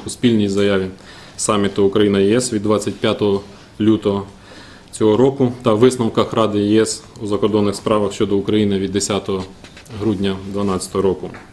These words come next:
Пріоритетне значення надається роботі з вдосконалення виборчого законодавства та системи правосуддя, а також активізації процесу реформ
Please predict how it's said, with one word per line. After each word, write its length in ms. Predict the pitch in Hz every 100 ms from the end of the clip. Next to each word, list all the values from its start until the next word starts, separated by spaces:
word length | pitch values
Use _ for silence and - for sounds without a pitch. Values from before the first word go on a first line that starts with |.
| - - - - - - -
Пріоритетне 560 | 117 135 139 156 151 131
значення 400 | 143 139 135 120
надається 600 | 120 127 127 127 117 110
роботі 500 | 120 127 123 107 101
з 80 | 95
вдосконалення 680 | 104 120 - 120 113 107 101
виборчого 500 | 104 131 135 - 127
законодавства 680 | 120 123 123 120 120 - 110
та 180 | - 110
системи 420 | 110 - 110 104
правосуддя, 720 | 104 104 101 - 139 127 123 - 107
а 20 |
також 380 | 127 123 117 113
активізації 680 | - 110 107 120 120 113
процесу 480 | 107 107 123 117 113
реформ 380 | 104 127 127